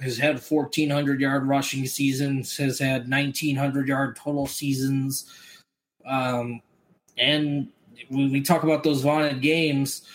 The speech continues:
he destroyed Philly for two hundred and thirty-five yards a couple seasons back. Uh, and, and I'm pretty sure his real blow up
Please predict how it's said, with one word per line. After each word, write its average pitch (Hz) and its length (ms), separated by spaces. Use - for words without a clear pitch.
he 170 140
destroyed 151 920
Philly 156 380
for 147 140
two 143 260
hundred 139 300
and 131 120
thirty-five 131 600
yards 131 360
a 127 60
couple 139 260
seasons 127 440
back. 143 460
Uh, 135 400
and, 147 240
and 143 120
I'm 143 100
pretty 185 200
sure 180 200
his 143 180
real 160 280
blow 156 440
up 151 240